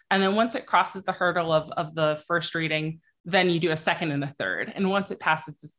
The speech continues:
third reading, which for a dissolution of the Knesset law requires sixty-one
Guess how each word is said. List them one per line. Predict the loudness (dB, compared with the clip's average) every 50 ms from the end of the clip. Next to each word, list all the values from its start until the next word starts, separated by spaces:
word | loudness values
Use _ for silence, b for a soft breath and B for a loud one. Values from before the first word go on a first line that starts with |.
| _ 0
third | 2 2 2 2
reading, | 0 0 0 2 0 0 0 -2 -6 -10 -12 _ _ _ _ -2
which | -2 -2 -2 -4 -8
for | -6 -2 0 2 2 2 2
a | 2 -2 -2 -4 -4 -6 -8 -12 -16 -10
dissolution | -8 -8 -6 -4 -2 -2 -2 -2 -2 -4 -6
of | -6 -6
the | -6
Knesset | -4 -4 -2 -2 -2 -6 -8 -6
law | -4 -2 -2 -2
requires | -4 -6 -4 -2 -2 -2 -2 -4 -6 -6
sixty-one | -8 -8 -8 -8 -10 -8 -8 -6 -6 -4 -4 -4 -4 -4 -4 -6 -6 -8